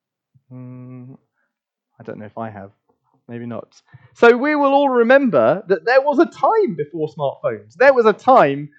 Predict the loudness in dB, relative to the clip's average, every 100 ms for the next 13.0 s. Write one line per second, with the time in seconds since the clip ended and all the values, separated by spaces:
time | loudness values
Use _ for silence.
0 | _ -8 -8 0 4 4 4 0 -4 -8
1 | -8 -8 _ _ _ _ -4 -4 0 2
2 | 4 2 _ _ _ _ _ _ 6 6
3 | 6 4 2 -2 -16 -6 2 2 0 -8
4 | -4 -2 0 -2 0 -2 0 2 2 0
5 | _ _ _ _ 2 4 4 0 -4 0
6 | 0 0 -2 -2 -6 -16 _ _ _ _
7 | _ 2 2 2 -6 -2 0 0 -2 -2
8 | -2 0 -2 -2 -4 -2 4 4 4 0
9 | 0 0 -6 -4 -2 0 -2 -6 -16 _
10 | _ _ -2 2 2 4 2 0 0 2
11 | 4 4 0 0 -4 -2 -2 -2 2 2
12 | 4 6 4 4 -4 -6 -8 -16 -20 -20